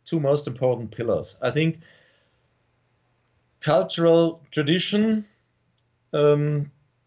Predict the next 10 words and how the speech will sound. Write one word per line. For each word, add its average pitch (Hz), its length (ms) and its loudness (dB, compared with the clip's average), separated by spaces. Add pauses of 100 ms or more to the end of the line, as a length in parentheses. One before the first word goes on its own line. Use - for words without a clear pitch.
(400)
persisting 143 760 -4 (260)
customs, 165 960 -2 (1800)
common 165 360 2
values, 160 1120 0
uh, 135 320 0 (1800)
hi-, 151 300 -4
historical 156 880 0
heritage, 156 1160 -2
and, 131 560 -2
uh, 131 480 4